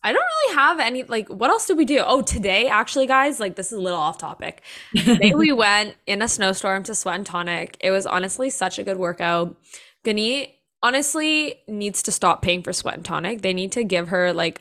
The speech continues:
Speaker 1: a full membership.
Speaker 2: <laughs>
Speaker 1: Or, like, this girl goes every single day. She pays her own money, which, okay, yeah, most people pay their own money, yes. But she posts for them, tags them, does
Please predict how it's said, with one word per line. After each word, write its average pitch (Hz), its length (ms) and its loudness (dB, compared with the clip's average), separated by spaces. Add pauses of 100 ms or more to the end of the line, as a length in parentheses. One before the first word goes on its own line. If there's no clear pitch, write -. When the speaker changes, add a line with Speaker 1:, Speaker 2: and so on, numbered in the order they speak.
Speaker 1:
a 180 60 -6
full 175 320 -2
membership. 180 720 0
Speaker 2:
<laughs> - 60 -16
Speaker 1:
Or, 208 140 2
like, 202 260 2 (400)
this 254 240 4
girl 440 240 6
goes 196 560 4 (100)
every 214 340 0
single 247 360 -6
day. 104 520 -6 (200)
She 233 320 -2
pays 196 440 0
her 190 260 -2
own 208 160 0
money, 208 240 0
which, 208 240 0 (160)
okay, 214 220 -2
yeah, 175 240 0
most 180 280 -6
people 196 240 -4
pay 180 220 0
their 175 120 0
own 180 140 -2
money, 165 300 -8
yes. 151 340 -4 (560)
But 196 320 4 (220)
she - 180 -2
posts - 540 -2
for 262 120 2
them, 247 380 2
tags 277 480 2
them, 196 460 0 (500)
does 262 240 4